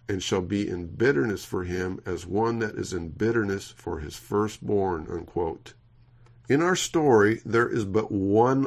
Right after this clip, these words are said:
ark which speaks of the unity of God. The ark consists of three levels or stories, i e an upper,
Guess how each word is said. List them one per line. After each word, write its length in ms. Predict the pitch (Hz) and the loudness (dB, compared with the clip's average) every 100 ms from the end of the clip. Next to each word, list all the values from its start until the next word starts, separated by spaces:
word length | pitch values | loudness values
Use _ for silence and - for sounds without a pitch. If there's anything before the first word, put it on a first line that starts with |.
| - | -2
ark 400 | 123 113 98 - | 0 2 2 -2
which 200 | 95 - | -6 -6
speaks 420 | - 127 123 - | -4 -4 -4 -4
of 120 | 110 | -6
the 100 | 101 | -4
unity 500 | 98 107 117 117 120 | -2 0 2 0 0
of 160 | 110 92 | 0 0
God. 500 | 110 107 92 - - - - - - - - | 2 2 2 -2 -8 -20 -20 -20 -20 -20 -14
The 100 | - | -4
ark 300 | 104 113 - | 2 2 2
consists 560 | 101 90 - 151 - - | -6 -6 -2 0 -2 -8
of 160 | 95 | -10
three 300 | - 117 123 | -6 0 0
levels 520 | 143 123 101 98 104 113 | 2 0 0 0 -2 -4
or 120 | 107 | -6
stories, 880 | - - 120 98 90 110 127 - - - | -4 2 4 4 2 -2 -6 -12 -14 -6
i 220 | 90 90 | -2 0
e 200 | 92 92 | 0 0
an 140 | 87 87 - | -2 -6 -2
upper, 460 | 101 - 123 160 | -2 2 0 0